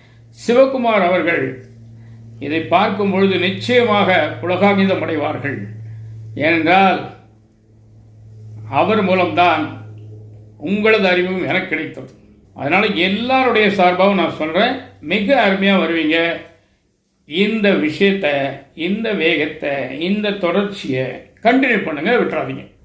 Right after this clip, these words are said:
இதான் எனக்கு விஷயம். நிச்சயமா இந்த விஷயம் உங்களுக்கு பிடிச்சிருக்கும்னு நினைக்கிறேன். உங்க கருத்துக்களை எதிர்பார்க்கிறேன். மீண்டும் அடுத்த எபிசோடில் சந்திப்போமா? அதுவரை உங்களிடம் விடைபெறுவது உங்கள் அன்பன் டி சண்முக சுந்தரம், போத்தனூர், கோயம்புத்தூர்.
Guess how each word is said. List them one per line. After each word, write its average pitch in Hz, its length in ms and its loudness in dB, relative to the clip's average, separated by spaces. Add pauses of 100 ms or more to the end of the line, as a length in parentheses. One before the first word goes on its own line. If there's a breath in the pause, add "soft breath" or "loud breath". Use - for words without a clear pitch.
(140)
இதான் 208 220 2
எனக்கு 180 140 0
விஷயம். 220 500 -2 (140)
நிச்சயமா 160 460 -4
இந்த 196 120 4
விஷயம் 196 300 0
உங்களுக்கு 175 200 -2
பிடிச்சிருக்கும்னு 196 500 0
நினைக்கிறேன். 190 440 0 (360)
உங்க 165 220 -2
கருத்துக்களை 247 540 2
எதிர்பார்க்கிறேன். 202 480 -2 (680)
மீண்டும் 208 260 2
அடுத்த 196 260 2
எபிசோடில் 196 420 2
சந்திப்போமா? 185 520 2
அதுவரை 214 340 2
உங்களிடம் 202 440 2
விடைபெறுவது 185 680 2
உங்கள் 196 240 0
அன்பன் 175 360 0
டி 180 200 0
சண்முக 175 380 -2
சுந்தரம், 170 520 -2
போத்தனூர், 165 520 -4
கோயம்புத்தூர். 180 640 -2